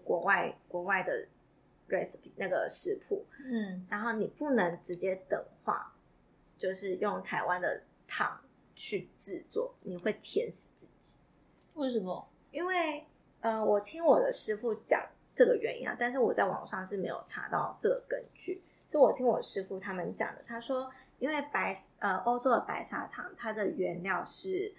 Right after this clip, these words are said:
Speaker 1: 呃，甜菜根，所以它的糖会比我们蔗糖的那种感受度会降低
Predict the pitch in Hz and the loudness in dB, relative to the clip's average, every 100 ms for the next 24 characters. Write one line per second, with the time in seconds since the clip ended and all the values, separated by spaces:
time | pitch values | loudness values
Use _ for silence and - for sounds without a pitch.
0 | _ _ - 196 175 175 170 175 - 180 | _ _ -2 0 2 0 -4 -8 -4 -4
1 | - 254 202 - 180 185 208 - _ _ | -2 -2 -2 -2 -4 -6 -12 -18 _ _
2 | _ - - 285 247 - 247 233 214 - | _ -14 -4 -2 -2 -4 0 0 -2 -6
3 | - 180 175 185 - _ _ _ - 330 | -2 -2 -4 -10 -14 _ _ _ 4 6
4 | 247 - 208 180 175 - - - 269 - | 6 4 0 0 0 -6 -4 6 6 6
5 | - 123 - _ _ _ _ _ - 185 | -2 -10 -14 _ _ _ _ _ 2 4
6 | - - 233 170 - - _ - - _ | 2 0 -2 -2 -4 -16 _ -16 -16 _
7 | - 196 - - - 208 - - 208 - | 0 0 0 -2 2 2 2 0 0 0
8 | - - _ - 226 175 - _ - 202 | -2 -4 _ 0 0 0 -10 _ -6 -6